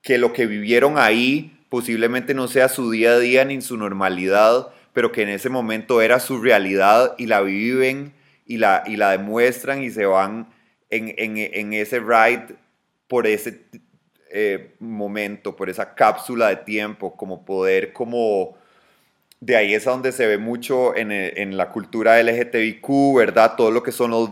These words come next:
Vogue Balls y todo lo que son las categorías y, y, y cómo podemos nosotros como vernos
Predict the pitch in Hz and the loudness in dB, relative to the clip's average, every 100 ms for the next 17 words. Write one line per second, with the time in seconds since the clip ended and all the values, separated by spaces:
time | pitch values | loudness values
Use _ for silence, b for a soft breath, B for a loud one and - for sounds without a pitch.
0 | 90 127 135 131 101 120 113 113 110 113 | 4 8 8 6 2 4 6 6 4 2
1 | 113 123 113 113 104 110 120 127 120 120 | 0 -6 -4 0 0 -2 -4 -4 -2 0
2 | 139 139 135 131 139 143 139 131 123 120 | 0 2 2 2 2 6 8 10 10 10
3 | 120 123 123 - 117 110 110 b b _ | 10 8 4 -2 -8 -6 -10 b b _
4 | - 143 135 143 - 151 147 147 151 143 | -14 -10 -10 -12 -4 -2 -2 0 4 4
5 | 143 147 147 135 139 139 143 143 151 135 | 2 -4 -6 -6 -4 -4 -4 -4 -6 0
6 | 120 - b b b - 104 135 135 143 | 0 -2 b b b -20 -2 2 4 4
7 | 143 151 143 - | 0 -6 -10 -16